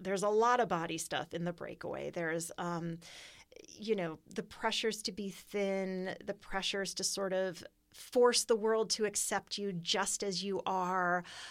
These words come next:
um, the idea of, like, being physically active and at what size are you allowed to do that, and how do people see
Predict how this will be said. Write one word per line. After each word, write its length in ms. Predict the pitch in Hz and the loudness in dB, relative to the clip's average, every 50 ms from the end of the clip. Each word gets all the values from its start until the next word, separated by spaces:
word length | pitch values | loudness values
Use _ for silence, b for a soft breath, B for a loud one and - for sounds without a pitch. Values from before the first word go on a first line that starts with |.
| B B B B | B B B B
um, 440 | - 202 185 180 170 170 175 175 - - - - - - - - - - - _ _ _ _ _ _ _ _ _ _ - 170 | 2 4 4 6 4 4 2 0 -2 -6 -12 -16 -20 -20 -20 -20 -20 -20 -20 _ _ _ _ _ _ _ _ _ _ -10 -4
the 180 | 233 208 202 190 | 0 2 2 4
idea 720 | 180 180 180 170 170 - 208 202 202 202 190 190 190 185 - - | 2 2 0 -2 -4 -4 -2 0 2 4 4 4 4 2 2 0
of, 180 | - 185 170 165 | -2 -2 -2 -4
like, 300 | 165 170 165 165 160 - 180 165 - | -2 -2 -2 -2 -2 -4 -6 -8 -4
being 360 | - 226 220 233 240 226 226 220 | -2 0 0 2 2 2 0 -2
physically 560 | - - 214 202 214 214 208 - 196 185 - | 0 0 0 0 0 -2 -2 0 0 0 2
active 720 | - 170 170 170 175 - - 185 180 175 180 185 170 165 - | 4 4 4 4 2 -2 -2 0 0 2 2 0 0 -2 -4
and 240 | - 190 185 175 | -4 -4 -4 -2
at 180 | 170 170 170 170 | -4 -4 -4 -2
what 200 | 175 180 170 - | -4 -4 -2 -2
size 800 | - - - - - 214 190 190 190 185 185 190 190 190 180 180 | -2 -2 -2 0 2 2 2 4 4 4 4 2 2 0 0 0
are 100 | 170 160 | -2 0
you 180 | 175 180 175 180 | 0 0 0 0
allowed 280 | 170 170 170 170 165 | 2 0 0 -2 -2
to 100 | - 165 | -6 -10
do 260 | 165 - 247 269 254 | -6 -2 0 0 2
that, 300 | 233 233 220 208 202 190 | 4 4 4 4 4 2
and 100 | 175 160 | 0 -2
how 220 | 160 - - 190 190 | -4 -2 0 0 2
do 80 | 185 | 0
people 340 | 185 - - 180 175 - 156 | -2 -4 -6 -8 -6 -6 -4
see 320 | - - - - - 254 | -2 -2 -2 -2 -2 -2